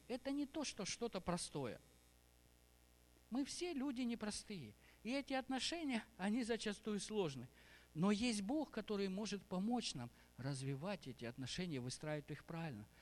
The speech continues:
Потому что, смотрите, если я вдруг, если я вдруг превозношусь и считаю себя выше, то я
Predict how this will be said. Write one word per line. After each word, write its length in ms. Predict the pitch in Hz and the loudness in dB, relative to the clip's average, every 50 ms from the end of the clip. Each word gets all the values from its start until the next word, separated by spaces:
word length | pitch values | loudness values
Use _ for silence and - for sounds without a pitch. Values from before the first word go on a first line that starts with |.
| - - - - | -20 -16 -8 -6
Потому 320 | 160 170 - 247 262 254 | -4 0 2 4 4 4
что, 240 | - - 247 226 - - - - | 4 4 2 2 2 0 -12 -8
смотрите, 440 | - 214 226 - 247 214 165 - 165 | -2 -2 0 2 2 0 2 4 2
если 280 | 202 247 233 - 254 | 2 2 2 2 4
я 120 | 262 262 262 | 4 4 4
вдруг, 300 | 247 226 269 254 - - - - - - | 4 4 0 0 0 -2 -6 -20 -12 -4
если 260 | - 220 220 - 269 | -2 0 0 2 4
я 120 | 277 285 285 | 4 4 4
вдруг 240 | 240 269 269 233 - | 6 4 2 2 2
превозношусь 960 | 269 269 277 269 277 262 240 262 285 262 - - 294 320 311 262 - - - - - - - - - - | 2 2 4 4 4 4 4 4 4 6 6 4 4 4 4 2 0 -2 -8 -14 -20 -20 -20 -20 -14 -6
и 520 | 233 269 277 269 269 269 262 254 240 214 - - | -2 2 4 4 6 6 6 6 4 2 0 0
считаю 380 | - 262 254 - 294 294 269 | 0 0 2 4 4 4 4
себя 360 | - - 277 254 240 277 269 | 4 2 2 4 6 6 6
выше, 520 | 240 208 247 277 254 - - 208 185 165 151 - - - - - - - | 6 4 2 2 4 4 4 4 4 2 0 -2 -12 -20 -20 -20 -12 -2
то 300 | - - - 269 240 - - - - - - - - | 2 6 6 6 6 6 0 -16 -20 -20 -18 -10 -6
я 420 | 165 185 247 277 269 254 240 233 | -2 2 6 8 8 8 8 6